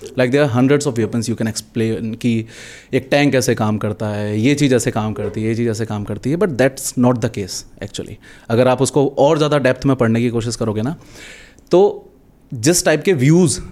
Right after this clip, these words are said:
किसी video पे आते हैं, जो एक market का फ्लो होता है, जिस तरीके से market चलता है, उसके basis पर ये decide होता है कि निश कैसा होगा,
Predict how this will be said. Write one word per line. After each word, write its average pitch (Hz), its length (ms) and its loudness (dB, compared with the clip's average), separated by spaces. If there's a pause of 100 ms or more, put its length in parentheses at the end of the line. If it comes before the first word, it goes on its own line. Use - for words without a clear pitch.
(140)
किसी 135 200 -2
video 123 300 4
पे 131 100 2
आते 110 240 0
हैं, 104 300 -2
जो 120 120 2
एक 139 140 2
market 123 460 2
का 156 80 0
फ्लो 143 240 2
होता 107 260 -2
है, 107 60 -2
जिस 113 160 -4
तरीके 127 200 0
से 135 80 2
market 113 360 2
चलता 101 280 -4
है, 85 120 -10 (720)
उसके 214 220 2
basis 220 280 0
पर 202 120 2
ये 208 100 4
decide 151 300 2
होता 139 200 2
है 143 60 4
कि - 100 2
निश 156 200 4
कैसा 107 260 -2
होगा, 98 280 -10